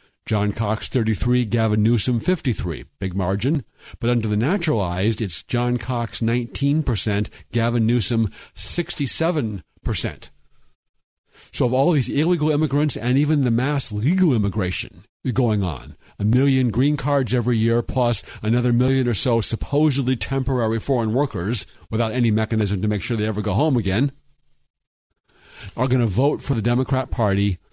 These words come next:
eighty percent plus, as will their children and grandchildren. Donald Trump often says,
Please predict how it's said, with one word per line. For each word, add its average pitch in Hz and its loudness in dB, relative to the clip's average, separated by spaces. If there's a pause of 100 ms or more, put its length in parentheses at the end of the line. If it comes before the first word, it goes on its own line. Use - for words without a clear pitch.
(720)
eighty 147 2
percent 123 0
plus, 95 -4 (180)
as 110 0
will 127 2
their 117 0
children 135 0 (220)
and 120 -2
grandchildren. 98 0 (1600)
Donald 135 0
Trump 131 0
often 120 0
says, 104 0